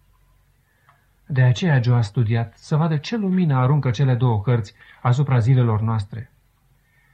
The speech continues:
A ajuns la concluzia că nu mai este decât puțin timp, iar ce urmează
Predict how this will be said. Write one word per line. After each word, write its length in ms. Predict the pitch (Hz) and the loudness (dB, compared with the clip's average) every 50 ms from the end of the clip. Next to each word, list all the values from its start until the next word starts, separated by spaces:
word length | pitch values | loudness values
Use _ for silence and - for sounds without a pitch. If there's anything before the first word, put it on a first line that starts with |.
| _ _ _ _ - | _ _ _ _ 0
A 100 | - 139 | 2 4
ajuns 220 | 143 151 196 190 | 4 4 2 0
la 120 | 220 208 | -2 0
concluzia 580 | - 170 143 131 123 190 196 160 180 180 160 147 | 0 2 2 2 2 0 -2 0 0 0 0 0
că 180 | - - 147 143 | 0 0 0 0
nu 200 | 143 170 196 202 | 0 0 -2 -2
mai 140 | 185 175 | -2 -2
este 160 | 175 147 - 160 | -4 -2 -2 -2
decât 260 | 151 143 156 139 - | -2 -2 -2 -4 -4
puțin 420 | - 139 127 - - - 139 123 | -4 -4 -4 -4 -4 -4 -2 -2
timp, 420 | 107 - - 110 110 - - - _ _ _ _ _ _ _ _ _ _ _ | -2 -6 -10 -12 -14 -14 -18 -20 _ _ _ _ _ _ _ _ _ _ _
iar 200 | - 127 117 110 | -4 -2 -2 -2
ce 140 | 104 - 151 | -2 0 0
urmează 640 | 143 131 120 113 123 151 151 139 127 120 107 104 | 2 2 2 2 2 2 2 2 0 -2 -4 -6